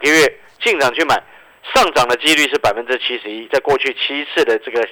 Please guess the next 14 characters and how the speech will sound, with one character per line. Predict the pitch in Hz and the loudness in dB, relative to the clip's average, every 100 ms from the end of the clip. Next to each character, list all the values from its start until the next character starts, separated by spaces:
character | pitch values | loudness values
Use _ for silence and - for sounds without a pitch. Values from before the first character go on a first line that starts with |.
| - | -2
县 | 147 | -2
市 | 135 | -2
长 | 123 101 | -2 -4
选 | - 113 127 | -4 -4 -4
举 | 104 | -8
当 | 113 113 | -6 -6
中， | 110 110 - _ _ _ - - - - - - - | -2 -2 -4 _ _ _ -20 -18 -18 -16 -16 -16 -14
选 | - - 190 170 | -4 2 2 2
前 | 170 180 185 269 | 2 2 2 2
一 | |
个 | 233 | 0
月 | 190 214 165 | 4 4 2
去 | - | 2
买， | 175 113 | 2 0